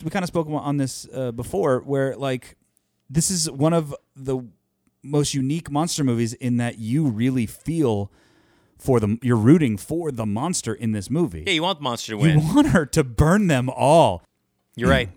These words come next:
Speaker 2: You're right. Carrie, you feel bad for her.
Speaker 1: Yes, and, and you want her to burn all of those motherfuckers.
Speaker 2: Yes, you do.
Speaker 1: Burn 'em all.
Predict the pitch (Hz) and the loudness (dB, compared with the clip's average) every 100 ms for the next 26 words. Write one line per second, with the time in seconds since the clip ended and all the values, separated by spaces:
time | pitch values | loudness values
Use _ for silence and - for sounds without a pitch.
0 | _ 117 127 120 - _ _ _ _ _ | _ -4 -2 -2 -6 _ _ _ _ _
1 | _ _ _ - 139 135 113 107 127 117 | _ _ _ -4 -2 0 -2 -6 -4 -4
2 | 104 104 98 - 87 85 _ - _ _ | -2 -4 -4 -8 -12 -14 _ -20 _ _
3 | _ _ _ 139 107 - - - 127 127 | _ _ _ -8 -6 -8 -16 -6 -4 -2
4 | 131 127 120 120 127 110 117 110 98 107 | 0 0 2 0 0 -2 -6 -6 -6 -4
5 | 104 - 104 101 104 101 92 85 85 80 | -4 -6 -4 -2 -2 -4 -6 -8 -8 -12
6 | - - _ - - - - 107 104 - | -16 -20 _ -14 -14 -16 -16 -12 -10 -10
7 | 87 85 - 90 85 80 | -10 -12 -10 -12 -12 -14